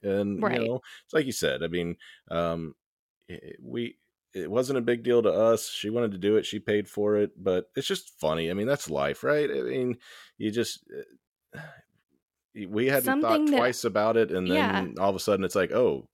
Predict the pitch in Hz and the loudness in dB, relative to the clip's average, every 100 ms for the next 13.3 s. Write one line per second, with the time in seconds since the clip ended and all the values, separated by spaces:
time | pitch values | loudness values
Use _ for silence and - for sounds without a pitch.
0 | - 80 87 85 78 95 101 87 80 73 | -12 -6 -4 -4 -4 -4 -2 -2 -2 -4
1 | - 78 76 - 78 76 82 85 87 - | -6 -8 -10 -6 -4 -4 -4 -4 -4 0
2 | 135 80 - 90 82 85 76 - 113 120 | 2 2 0 -4 0 0 -2 -8 -6 -2
3 | 127 135 120 127 156 - - - - - | -2 -4 -4 -2 -4 -10 -18 -18 -18 -6
4 | - 175 262 302 247 240 247 294 359 - | -2 0 0 0 0 2 0 2 -2 -4
5 | - 233 269 285 247 247 247 285 320 311 | -8 -6 -6 -6 -6 -6 -4 -6 -4 -4
6 | 247 220 240 240 220 208 233 - 214 220 | -2 -2 -2 -2 0 0 -2 -2 -4 -6
7 | - 233 247 240 254 302 233 214 - 185 | -12 -2 2 4 4 4 4 0 0 0
8 | 262 269 220 185 - _ - 208 208 214 | 2 4 2 -2 -4 _ -6 -4 -4 -8
9 | 226 233 254 240 240 233 - 208 202 190 | -6 -2 0 0 -2 -8 -8 -6 -4 -6
10 | - - 254 254 240 220 - _ - - | -10 -2 0 2 0 -4 -10 _ -16 -4
11 | 240 240 208 196 - 202 196 196 _ _ | 0 2 0 -4 -6 -6 -4 -6 _ _
12 | _ _ _ 240 233 247 233 226 214 214 | _ _ _ -2 2 2 0 -2 0 0
13 | 214 208 208 | 0 -2 -4